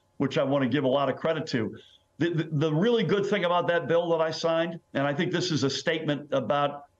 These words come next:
the fact that we actually can still come together as a country,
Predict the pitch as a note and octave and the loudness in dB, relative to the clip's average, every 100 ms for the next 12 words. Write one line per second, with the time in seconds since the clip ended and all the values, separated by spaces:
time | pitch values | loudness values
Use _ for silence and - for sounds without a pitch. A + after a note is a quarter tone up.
0 | _ - C3+ - D#3+ D#3+ D3 D#3 D#3+ D#3 | _ -6 -4 -2 -2 -2 0 0 0 0
1 | D#3 E3 - B2 - E3 D3+ E3 D#3 C#3 | -2 -4 -2 -4 0 0 0 0 0 2
2 | C#3+ D#3 D3+ C#3 C3+ - G3+ - F3 | 2 4 2 2 -2 -2 -2 -2 -4